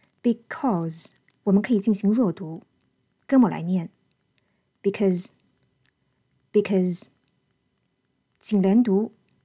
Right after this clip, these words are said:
because I，哒哒哒，because I，继续，because I know，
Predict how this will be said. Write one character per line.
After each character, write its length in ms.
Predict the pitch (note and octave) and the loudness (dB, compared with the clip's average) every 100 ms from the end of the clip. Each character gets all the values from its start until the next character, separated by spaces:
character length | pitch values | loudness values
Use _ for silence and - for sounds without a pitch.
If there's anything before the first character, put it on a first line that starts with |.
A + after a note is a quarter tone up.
| _ _ _ _ _ - | _ _ _ _ _ -2
because 400 | A#3+ A#3+ A3 A3 | 0 2 2 2
I， 560 | A3 A3 A3 G#3+ A3 - _ _ _ _ _ _ _ _ _ _ _ | 2 2 0 -2 -6 -10 _ _ _ _ _ _ _ _ _ _ _
哒 100 | A3+ | 0
哒 220 | A3 A3 | 4 4
哒， 640 | G#3 G3+ G3 G3 G3 G3+ G#3 _ _ _ _ _ _ _ _ _ _ - | 4 2 2 0 -2 -6 -10 _ _ _ _ _ _ _ _ _ _ -2
because 400 | A3+ A#3+ G#3 G#3 | 0 2 2 2
I， 520 | G3 G3 G3 F#3+ - _ _ _ _ _ _ _ _ _ _ _ _ _ | 2 0 0 -4 -8 _ _ _ _ _ _ _ _ _ _ _ _ _
继 160 | - | -4
续， 360 | F#3+ G#3+ G3 - _ _ _ _ _ _ | -4 -2 -4 -6 _ _ _ _ _ _
because 340 | D3 - - | 0 2 2
I 160 | C#4+ C#4 | 4 6
know， 520 | B3 A3 E3 D#3+ F3+ | 4 4 0 -8 -12